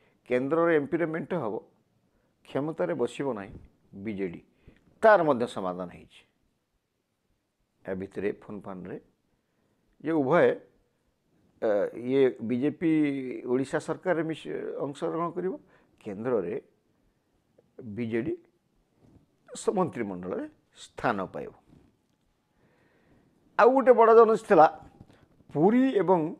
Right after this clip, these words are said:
ଭୁବନେଶ୍ୱର ସଂସଦୀୟ କ୍ଷେତ୍ରକୁ ନେଇକି। ସେ ଡିମାଣ୍ଡ କରୁଥିଲା ବିଜେପି ଜନତା ଦଳ। ଏହାର ମଧ୍ୟ ଗୋଟେ ସମାଧାନ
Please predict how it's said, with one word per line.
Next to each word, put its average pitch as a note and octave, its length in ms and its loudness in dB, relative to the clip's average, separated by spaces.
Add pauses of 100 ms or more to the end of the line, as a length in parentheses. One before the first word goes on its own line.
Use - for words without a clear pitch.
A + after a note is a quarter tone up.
(380)
ଭୁବନେଶ୍ୱର A#2+ 640 -4 (400)
ସଂସଦୀୟ G#2+ 540 -6
କ୍ଷେତ୍ରକୁ - 460 -16
ନେଇକି। - 300 -20 (2250)
ସେ - 120 -8
ଡିମାଣ୍ଡ C#3 360 -2
କରୁଥିଲା D3 340 -12 (720)
ବିଜେପି A2+ 340 -4
ଜନତା A2 360 -4
ଦଳ। G2 140 -6 (640)
ଏହାର C4+ 260 6
ମଧ୍ୟ G#3 160 6
ଗୋଟେ E3 180 4
ସମାଧାନ A2 320 -4